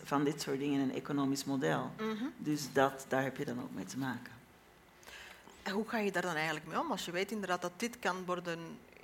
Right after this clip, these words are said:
Speaker 2: misbruikt, hè, als bijna iets performatief, hè?
Speaker 1: Dat is een heel, ehm, dat is een, <laughs> het is een dans waar
Speaker 2: Iedereen
Speaker 1: je
Speaker 2: wil
Speaker 1: altijd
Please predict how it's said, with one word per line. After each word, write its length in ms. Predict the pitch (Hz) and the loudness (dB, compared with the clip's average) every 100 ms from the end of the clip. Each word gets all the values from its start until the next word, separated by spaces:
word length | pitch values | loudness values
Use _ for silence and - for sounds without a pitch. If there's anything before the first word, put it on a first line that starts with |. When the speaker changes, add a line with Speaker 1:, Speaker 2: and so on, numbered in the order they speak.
| 175 175 | -8 -4
Speaker 2:
misbruikt, 680 | 185 175 170 180 220 214 | -4 -4 2 4 4 2
hè, 220 | 190 214 170 | -2 0 0
als 160 | 180 | 0
bijna 240 | - 180 175 | 2 2 2
iets 180 | 175 - - - | -2 -4 -8 2
performatief, 760 | 202 - 196 190 180 - 254 - | 2 2 0 0 0 0 -2 -2
hè? 80 | 247 - - - - - - - - - - 262 240 - - - | -6 -8 -20 -20 -20 -20 -20 -20 -20 -20 -14 -12 -12 -12 -14 2
Speaker 1:
Dat 200 | 170 170 | 2 2
is 120 | 170 | 2
een 140 | 170 | 2
heel, 380 | 165 160 165 160 | 4 4 4 6
ehm, 320 | 156 147 143 151 - - - - - | 6 6 4 0 -4 -10 -18 -20 -12
dat 200 | - 156 | -4 -4
is 140 | 175 180 | -2 2
een, 100 | 247 - - - - - - | 4 4 0 -10 -16 -6 -2
<laughs> 640 | - - - - 415 - | -2 -2 2 2 2 0
het 100 | 175 | 0
is 120 | 160 | 0
een 160 | 156 147 | 2 6
dans 420 | 147 143 240 - | 10 10 8 2
waar 80 | - | 2
Speaker 2:
Iedereen 300 | 233 202 226 | 4 8 10
Speaker 1:
je 60 | - | 10
Speaker 2:
wil 100 | 175 | 10
Speaker 1:
altijd 160 | 175 | 10